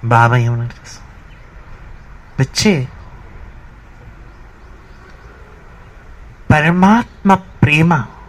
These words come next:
పరమాత్మ శక్తి, పరమాత్మ యొక్క సకాశం కేవలం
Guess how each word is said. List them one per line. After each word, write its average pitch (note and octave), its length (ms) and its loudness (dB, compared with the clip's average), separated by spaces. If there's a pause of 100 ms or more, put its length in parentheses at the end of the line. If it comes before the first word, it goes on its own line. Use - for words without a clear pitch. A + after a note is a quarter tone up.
(600)
పరమాత్మ E3+ 720 2
శక్తి, - 720 -2 (760)
పరమాత్మ E3+ 840 4
యొక్క E3 520 2
సకాశం F3 760 2 (1200)
కేవలం D#3+ 800 2